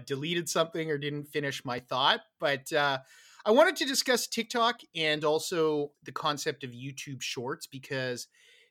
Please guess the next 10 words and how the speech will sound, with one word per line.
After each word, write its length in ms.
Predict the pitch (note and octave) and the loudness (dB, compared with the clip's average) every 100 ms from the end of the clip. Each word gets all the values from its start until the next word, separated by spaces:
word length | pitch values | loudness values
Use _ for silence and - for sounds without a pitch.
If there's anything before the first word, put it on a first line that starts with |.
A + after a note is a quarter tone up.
| - | -4
this 200 | F3+ G3+ | -4 0
was 420 | F#3 E3 D3 - | 4 4 2 -4
inspired 920 | F3+ E3 - - F#3+ G3 G#3 F#3 C#3+ | -10 -4 -4 4 6 8 6 2 0
by 680 | D#3 C#3 C3+ C3 C3 B2+ B2 - _ _ _ _ _ _ | 2 4 6 4 2 -2 -6 -12 _ _ _ _ _ _
multiple 720 | D#3 D#3+ E3 F#3 B3 A#3 A3 | -6 -2 4 6 4 2 -4
content 480 | F#3+ F3+ E3+ - D#3 | 0 0 0 -2 -8
creators 460 | - D3+ C#3 C#3 B2+ | -6 -4 -2 -2 -2
I 160 | B2 | -2
watch 680 | A#2 A2+ A2+ A2+ - - - _ _ _ _ _ | -2 -4 -4 -4 -6 -10 -12 _ _ _ _ _
complaining 1040 | - F#3 E3+ - - G#3 A3 A#3 A3 G#3+ | -6 -4 -4 -6 0 2 4 4 2 0